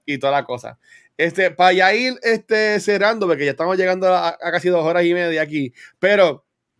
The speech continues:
algo que mucha gente se quejó de esta película fue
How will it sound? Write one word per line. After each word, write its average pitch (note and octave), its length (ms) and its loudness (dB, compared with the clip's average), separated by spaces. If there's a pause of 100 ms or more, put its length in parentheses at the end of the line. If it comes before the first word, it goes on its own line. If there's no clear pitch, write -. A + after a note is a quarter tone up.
(720)
algo F3+ 220 4
que G#3 80 -2
mucha A3+ 240 -2
gente A#3+ 160 -2
se A3+ 120 0
quejó G#3 240 0
de A3 80 0
esta G#3+ 160 -2
película G3 680 0 (880)
fue F3 720 0